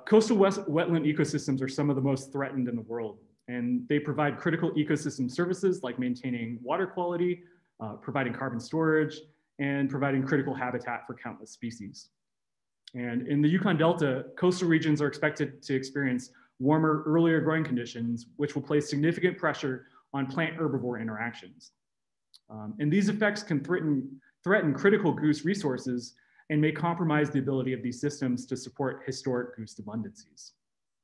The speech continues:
To the best of our knowledge,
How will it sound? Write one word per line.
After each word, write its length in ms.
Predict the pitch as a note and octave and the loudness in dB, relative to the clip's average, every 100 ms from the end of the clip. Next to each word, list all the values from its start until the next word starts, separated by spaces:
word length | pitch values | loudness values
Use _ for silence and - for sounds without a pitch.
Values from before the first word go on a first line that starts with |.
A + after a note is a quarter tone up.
| _ _ _ _ - _ _ _ _ _ | _ _ _ _ -20 _ _ _ _ _
To 120 | - D3+ | 0 2
the 60 | |
best 260 | D3+ F#3+ F#3+ | 4 4 4
of 60 | |
our 160 | D#3 G3 | 4 6
knowledge, 520 | D#3 C3+ C3+ C3 C3+ | 4 4 2 0 -2